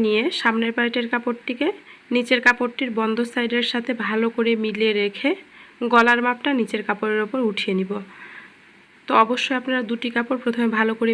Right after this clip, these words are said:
মিলিয়ে রাখবেন। এরপরে এই দাগ থেকে দেড় থেকে দুই ইঞ্চি বাইরের দিকে আরও একটা মাপ নিতে হবে এবং এই দাগগুলোকে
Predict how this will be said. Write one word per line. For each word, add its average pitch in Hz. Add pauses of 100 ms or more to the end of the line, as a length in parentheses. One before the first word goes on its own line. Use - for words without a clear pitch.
মিলিয়ে 208
রাখবেন। 196 (760)
এরপরে 269 (160)
এই 247
দাগ 247 (160)
থেকে 262 (520)
দেড় 254
থেকে 285 (120)
দুই 240
ইঞ্চি 226
বাইরের 214
দিকে 233 (140)
আরও 208
একটা 214
মাপ 226 (100)
নিতে 226
হবে 233 (1000)
এবং 240 (160)
এই 233
দাগগুলোকে 233